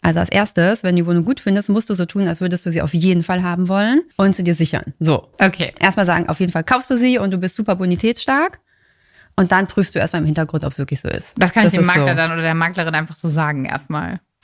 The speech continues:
Speaker 1: Ja, das kannst du erstmal so sagen. Und dann will die vielleicht irgendeinen Nachweis von dir. Vielleicht musst du auch irgendwas unterschreiben, Exklusivität oder so.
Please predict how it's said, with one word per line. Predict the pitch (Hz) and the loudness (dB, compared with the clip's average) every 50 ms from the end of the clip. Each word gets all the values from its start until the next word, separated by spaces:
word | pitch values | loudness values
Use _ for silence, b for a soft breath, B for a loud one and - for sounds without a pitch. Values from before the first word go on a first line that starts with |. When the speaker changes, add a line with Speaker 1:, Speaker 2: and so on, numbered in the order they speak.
| _ _ _ | _ _ _
Speaker 1:
Ja, | - 330 - 247 - - | 2 2 2 2 0 -4
das | 269 233 | -6 -2
kannst | - 233 214 220 | 0 0 0 0
du | |
erstmal | 214 214 214 208 | 0 2 2 0
so | 208 | 2
sagen. | 196 190 180 185 220 269 311 | 2 2 2 2 2 2 2
Und | 247 214 214 | 0 0 0
dann | 196 190 185 175 | 0 2 2 2
will | 190 202 202 | 2 2 2
die | 208 - | 0 0
vielleicht | - 190 180 170 - | 0 0 -2 0 -2
irgendeinen | - 160 165 170 165 170 | -2 0 0 0 0 0
Nachweis | 196 240 254 | -2 -2 -2
von | - 294 269 254 | 0 0 0 2
dir. | 262 269 294 302 | 4 2 2 2
Vielleicht | - - 220 202 - | 0 0 0 0 0
musst | 208 196 - | -2 -6 -4
du | - - | -4 -4
auch | - | -2
irgendwas | 180 180 175 170 - | 0 0 0 0 0
unterschreiben, | 180 175 170 - - 185 196 208 233 247 262 269 240 | -2 -2 -2 -2 0 2 2 2 4 4 4 4 4
Exklusivität | 202 - - - 202 196 190 185 - - 233 247 262 | 0 -4 -2 0 0 2 2 0 0 -2 -2 0 0
oder | 247 247 247 247 | 0 0 0 2
so. | 226 247 254 262 294 | 2 2 2 2 2